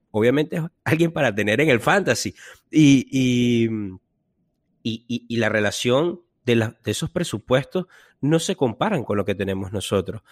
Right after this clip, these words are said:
Entonces, si yo te hago la pregunta ahorita, tú, tú lo mencionaste, pero vamos, vamos a ver si re-, repasas y puedes conseguir por lo menos tres. Yo quiero que me digas tres jugadores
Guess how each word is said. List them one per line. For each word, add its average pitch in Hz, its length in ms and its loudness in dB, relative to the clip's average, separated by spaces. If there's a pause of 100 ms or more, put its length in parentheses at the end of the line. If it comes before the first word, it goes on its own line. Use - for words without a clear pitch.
(220)
Entonces, 127 480 -2 (300)
si - 160 -4
yo 175 100 6
te 226 80 4
hago 220 140 4
la 226 100 2
pregunta 131 320 0
ahorita, 104 420 -2 (1080)
tú, 190 340 -4
tú 196 120 0
lo 254 100 4
mencionaste, 196 720 -2
pero 120 160 -2
vamos, 143 300 -6
vamos 139 180 -6
a 202 40 -6
ver 135 100 -6
si 170 200 -12
re-, - 320 -8
repasas 120 720 -2
y 175 60 -2
puedes 165 220 -2
conseguir 139 580 -4 (240)
por 156 180 -6
lo 117 100 0
menos 135 300 -2 (400)
tres. - 440 -2 (300)
Yo 151 120 -6
quiero 233 180 0
que 160 80 -2
me 131 120 0
digas 196 420 -4
tres 196 260 2
jugadores 151 840 2